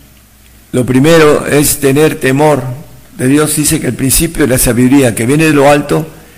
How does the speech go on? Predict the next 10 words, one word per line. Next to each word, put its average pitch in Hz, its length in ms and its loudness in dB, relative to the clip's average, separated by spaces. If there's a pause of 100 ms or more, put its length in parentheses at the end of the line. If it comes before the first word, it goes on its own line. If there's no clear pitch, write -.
(340)
es 135 180 -2
el 127 140 -2
temor 120 320 -4
de 131 100 -2
Dios. 160 360 -4 (420)
Si 135 200 -2
no 175 120 2
tememos 185 480 2
a 156 100 4
Dios 147 380 -2